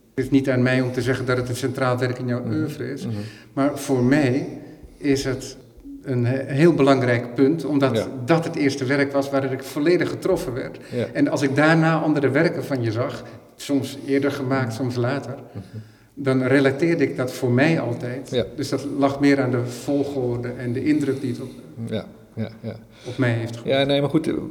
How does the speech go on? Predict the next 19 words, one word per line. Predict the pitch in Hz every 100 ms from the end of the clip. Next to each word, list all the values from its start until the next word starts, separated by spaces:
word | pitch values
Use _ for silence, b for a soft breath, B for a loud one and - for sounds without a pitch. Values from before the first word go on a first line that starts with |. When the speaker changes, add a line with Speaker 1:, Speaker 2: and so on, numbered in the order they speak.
| - -
Speaker 2:
wat | 127 123
belangrijk | 123 131 135 127
is | 123 -
om | 110 113
te | 113
realiseren | 107 107 110 120 113
is | 110
dat | 120 113 - - - -
ik | 123 117
eigenlijk | 113 113 117
op | 120
dat | 117
moment | 110 113 110 - - -
min | - 120
of | 113
meer | 104
opnieuw | 107 135 123
begon. | 104 131 120 87 87 -
Ehm, | - 98 101